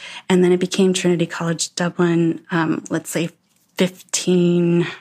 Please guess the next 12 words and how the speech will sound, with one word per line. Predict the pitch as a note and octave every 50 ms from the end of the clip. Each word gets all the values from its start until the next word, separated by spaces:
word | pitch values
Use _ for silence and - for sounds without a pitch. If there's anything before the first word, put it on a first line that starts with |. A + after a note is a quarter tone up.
| - - - _ _ _ _ _ _ _
thirties | - G3 E3 E3 E3 E3+ E3 E3 E3 E3+ F3 E3+ - - - - - - - - - - - - - -
<laughs> | - - - - - _ - - - -
back | - F3 D#3+ F3 - -
then. | F#3+ F3 E3 E3+ F#3 F3+ - - - - - - - - - -
Um, | F#3 F3 F3 F3 F3+ F3+ - -
but | F#3+ A3+ A3
the | A3 G3
site | - - G#3+ A3+ A#3
has | - B3+ G#3 -
always | - G3 A3 A#3 A#3+ A3+
been | - A3 G3+ G3
prosperous | - G#3 G3 G3+ G3+ - - - - - C#3 - - - - - - -